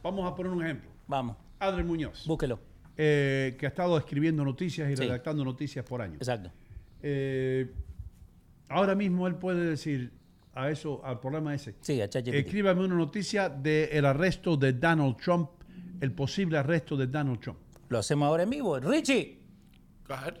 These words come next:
Speaker 2: go to chat G P T, por favor.
Speaker 3: <clears throat>
Speaker 2: Vamos.
Speaker 3: Vamos a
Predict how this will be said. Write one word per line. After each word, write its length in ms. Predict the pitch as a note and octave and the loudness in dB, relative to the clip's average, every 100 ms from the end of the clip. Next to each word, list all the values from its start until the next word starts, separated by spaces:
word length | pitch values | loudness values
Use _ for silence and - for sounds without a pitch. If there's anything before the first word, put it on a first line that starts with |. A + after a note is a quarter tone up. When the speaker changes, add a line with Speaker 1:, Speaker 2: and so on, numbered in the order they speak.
| - | 0
Speaker 2:
go 160 | C#3+ | 4
to 80 | G#3 | 4
chat 260 | G#3 A3+ F#3 | 4 2 2
G 140 | F#3+ | -2
P 120 | F#3 F#3 | -2 -2
T, 200 | F3+ B2+ - - - - - - - | -4 -6 -10 -20 -20 -20 -20 -20 -4
por 120 | D3 | 0
favor. 280 | C3 C4 - A3 C4+ - - | 2 2 0 -4 -4 -4 -6
Speaker 3:
<clears throat> 440 | A3+ C#4 G3+ A2 | -2 -2 -4 -4
Speaker 2:
Vamos. 240 | C#3+ B2+ E2 - - | -2 -2 -4 -14 -10
Speaker 3:
Vamos 200 | |
a 20 | C3 | -6